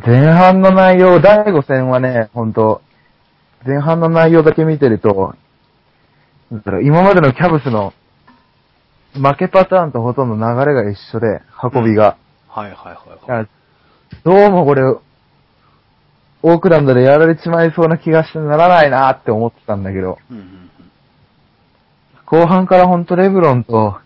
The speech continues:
Speaker 1: アービングが二人気を吐いたよね。
Speaker 2: だね。あれだよね。
Speaker 1: うん。
Speaker 2: 二人合わせて、八十、
Speaker 1: えー、八十。
Speaker 2: 四？
Speaker 1: 四。うんうん。
Speaker 2: 四、あ、二、二かな？四十一、四十一。
Speaker 1: 八十。ああ。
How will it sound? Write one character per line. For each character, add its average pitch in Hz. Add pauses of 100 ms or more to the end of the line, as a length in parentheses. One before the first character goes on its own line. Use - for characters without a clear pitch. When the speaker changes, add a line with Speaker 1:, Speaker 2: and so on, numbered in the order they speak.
(500)
Speaker 1:
ア 156
ー 143
ビ 123
ン 107
グ 104
が 104
二 -
人 123
気 -
を 151
吐 117
い -
た 98
よ 98
ね。 123 (520)
Speaker 2:
だ 117
ね。 143 (440)
あ -
れ 120
だ 127
よ 113
ね。 123
Speaker 1:
う 120
ん。 104
Speaker 2:
二 180
人 190
合 -
わ 185
せ 139
て、 95 (640)
八 131
十、 135
Speaker 1:
え 110
ー、 -
八 135
十。 147
Speaker 2:
四？ 131 (460)
Speaker 1:
四。 139 (380)
う 139
ん 143
う 120 (100)
ん。 92
Speaker 2:
四、 143
あ、 117
二、 139 (120)
二 147
か -
な？ 110 (260)
四 165
十 127
一、 117
四 123
十 113
一。 123
Speaker 1:
八 -
十。 139 (1300)
あ 110
あ。 85